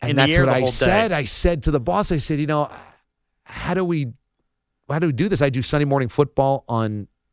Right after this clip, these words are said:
Speaker 1: Sunday morning and then miss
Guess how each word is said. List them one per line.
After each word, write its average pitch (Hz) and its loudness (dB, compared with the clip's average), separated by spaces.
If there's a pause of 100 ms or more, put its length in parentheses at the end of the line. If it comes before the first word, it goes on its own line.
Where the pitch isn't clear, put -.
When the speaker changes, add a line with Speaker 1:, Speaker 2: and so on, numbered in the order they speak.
(100)
Speaker 1:
Sunday 147 0
morning 131 2
and 110 0
then 110 -4 (840)
miss 113 -2